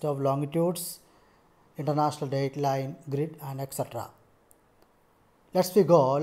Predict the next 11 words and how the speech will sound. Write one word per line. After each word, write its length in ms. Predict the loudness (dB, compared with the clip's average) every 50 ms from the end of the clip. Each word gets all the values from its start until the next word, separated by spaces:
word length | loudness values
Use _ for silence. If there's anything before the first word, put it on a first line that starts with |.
| 2
Longitudes. 840 | 2 2 0 2 2 2 4 2 0 -2 -4 -6 -8 -8 -8 -10 -12 -16 _ _ _ _ _ _ _ -2
The 80 | 0 4
lines 400 | 6 8 8 8 6 4 2 2 4 6
that 200 | 6 6 6 4
run 240 | 2 2 2 2 0
vertically 640 | 0 -2 -2 -2 -2 -2 0 0 0 -2 -4 -8 -12 -18 _ _ _ -4
through 180 | 0 2 2 2
poles 460 | 4 4 4 4 4 2 0 -2 -2
are 200 | -2 -2 -2 -2
called 340 | -4 -2 -2 -2 -2 -4 -8 -14 -20 _ _ _ _ _ _ _ _ _ _ _ -12
longitudes. 880 | -8 -6 -4 -4 -4 -4 -6 -8 -6 -6 -6 -6 -8 -10 -12 -12 -12